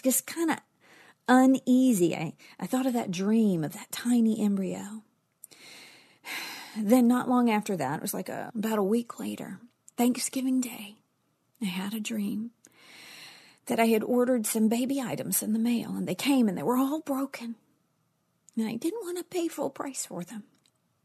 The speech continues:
but I had to. I had to anyways.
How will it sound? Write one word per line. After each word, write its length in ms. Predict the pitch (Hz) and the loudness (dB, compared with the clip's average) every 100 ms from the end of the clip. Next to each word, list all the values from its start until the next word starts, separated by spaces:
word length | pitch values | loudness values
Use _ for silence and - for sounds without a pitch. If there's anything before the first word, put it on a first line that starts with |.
| _ _ _ _ _ _ _ - | _ _ _ _ _ _ _ -12
but 120 | 233 | -8
I 40 | |
had 340 | 226 226 233 - | -4 -4 -6 -8
to. 260 | 226 208 220 _ _ _ _ _ _ _ _ _ - | -10 -12 -16 _ _ _ _ _ _ _ _ _ -14
I 20 | 214 | -8
had 260 | 208 220 | -6 -8
to 180 | - 220 | -8 -6
anyways. 640 | 214 208 202 196 202 - | -4 -4 -6 -12 -14 -16